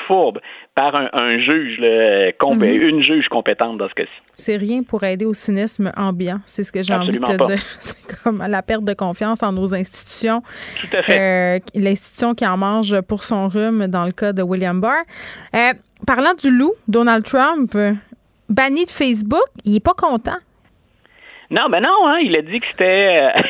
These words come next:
Speaker 1: <laughs> il faut, faut presque le lire pour le croire, là, quand
Speaker 2: Oui, ben,
Speaker 1: on
Speaker 2: fais-nous un petit, euh, recap de, de la chose.
Speaker 1: Ben voilà, donc on, on avait fait appel du côté de Facebook à, à un conseil de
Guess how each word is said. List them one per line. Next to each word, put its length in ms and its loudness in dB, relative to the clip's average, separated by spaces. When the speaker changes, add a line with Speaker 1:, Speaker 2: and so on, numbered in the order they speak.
Speaker 1:
<laughs> 160 -6
il 80 0
faut, 140 0
faut 140 2
presque 320 -2
le 60 2
lire 380 2
pour 180 2
le 100 2
croire, 380 2
là, 140 2
quand 120 4
Speaker 2:
Oui, 120 -2
ben, 260 4
Speaker 1:
on 40 2
Speaker 2:
fais-nous 260 0
un 40 0
petit, 300 2
euh, 120 4
recap 400 2
de, 220 4
de 80 0
la 100 4
chose. 440 -4
Speaker 1:
Ben 100 4
voilà, 200 2
donc 220 0
on, 100 4
on 80 0
avait 260 4
fait 220 2
appel 460 0
du 100 -10
côté 220 -4
de 60 -12
Facebook 540 2
à, 180 0
à 120 0
un 140 0
conseil 440 0
de 140 2